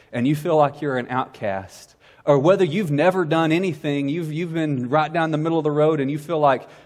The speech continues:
you know, "I'm, I'm ashamed because I don't have a big story of shooting heroin in my eyeballs," or whatever it is. Like,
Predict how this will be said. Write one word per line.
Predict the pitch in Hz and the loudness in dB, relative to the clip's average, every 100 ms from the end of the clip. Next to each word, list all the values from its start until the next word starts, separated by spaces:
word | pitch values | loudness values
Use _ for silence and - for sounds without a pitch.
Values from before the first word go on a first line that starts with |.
| - | -4
you | 143 | 0
know, | 135 131 - - | 2 0 -6 -2
"I'm, | 131 147 | 0 0
I'm | 139 151 | 2 0
ashamed | 135 - 143 151 147 | 0 0 0 2 0
because | 151 147 | 2 4
I | 143 | 4
don't | 135 175 | 2 0
have | 147 117 | 0 -2
a | |
big | 113 113 | 0 -4
story | - 131 120 110 | -4 -6 -4 -4
of | 101 | -6
shooting | - 131 123 113 110 | -6 -6 -4 -6 -8
heroin | 120 123 123 113 | -2 0 0 -4
in | 110 | -4
my | 110 110 123 | -2 0 0
eyeballs," | 120 107 113 | 2 0 0
or | 117 | 0
whatever | 147 151 147 135 | 2 2 2 -2
it | 127 | -2
is. | 120 113 | -2 0
Like, | 135 | 0